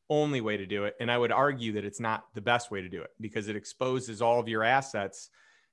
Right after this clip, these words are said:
to one, you know, one market. You know, most people have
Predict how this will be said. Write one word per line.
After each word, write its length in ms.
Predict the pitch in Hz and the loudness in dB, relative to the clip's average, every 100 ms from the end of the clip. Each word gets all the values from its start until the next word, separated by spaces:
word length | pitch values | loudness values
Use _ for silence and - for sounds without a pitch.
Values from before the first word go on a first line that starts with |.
| _ - | _ -8
to 580 | 127 120 110 110 107 107 | -4 -2 -2 -2 -4 -8
one, 960 | 98 92 101 107 113 120 131 135 135 135 - _ _ - | -12 -18 -16 -10 -2 0 0 0 -4 -6 -14 _ _ -14
you 120 | 120 | -8
know, 160 | 110 113 | -6 -6
one 320 | 104 117 135 | -6 -4 0
market. 500 | 123 185 - 71 - _ | 0 0 -4 -12 -14 _
You 120 | 117 | -12
know, 100 | 110 | -8
most 300 | 113 131 135 | -4 -4 -6
people 280 | - 139 139 | -6 -6 -4
have 460 | 117 117 120 127 | 0 2 2 2